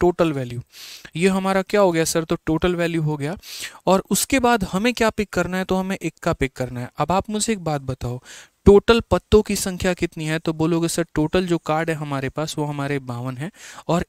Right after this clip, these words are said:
इक्को की संख्या हमारी कितनी है, तो इक्को की संख्या हमारी चार है। तो मुझे बावन, देखो टोटल हम कहाँ लिखते हैं, नीचे, तो बावन में से हमें कितना निकालना है, एक निकालना है और इक्को की संख्या हमारी कितनी,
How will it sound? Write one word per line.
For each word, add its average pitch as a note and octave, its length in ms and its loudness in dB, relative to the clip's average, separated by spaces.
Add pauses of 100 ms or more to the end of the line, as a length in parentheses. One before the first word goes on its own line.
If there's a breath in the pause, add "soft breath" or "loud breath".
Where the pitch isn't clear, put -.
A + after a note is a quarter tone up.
इक्को A3 260 -2
की A#3 140 -2
संख्या F#3 360 -4
हमारी E3 300 -2
कितनी D3 300 -8
है, D#3+ 120 -4
तो F3 200 -4
इक्को E3+ 240 -6
की D#3+ 100 -4
संख्या C#3+ 380 -6
हमारी C#3 300 -6
चार B2+ 380 -6
है। A#2+ 120 -10 (480 loud breath)
तो G3 60 6
मुझे G3 260 0
बावन, F3 400 0
देखो D#3+ 160 0
टोटल E3+ 420 6
हम G3+ 160 0
कहाँ F#3+ 220 -2
लिखते G3 280 -4
हैं, F#3+ 140 -2
नीचे, D3 400 -4
तो D3 160 -4
बावन D3 380 -2
में G3 140 -4
से F#3+ 140 -2
हमें F#3+ 180 -4
कितना F#3+ 300 -4
निकालना F3+ 440 -2
है, F#3+ 100 -4 (120)
एक C#3 180 -10
निकालना D#3 400 -4
है G3+ 120 -6 (520 loud breath)
और F3 200 4
इक्को G#3 240 0
की A3+ 120 -2
संख्या G3 340 -2
हमारी F3+ 260 -2
कितनी, - 260 -8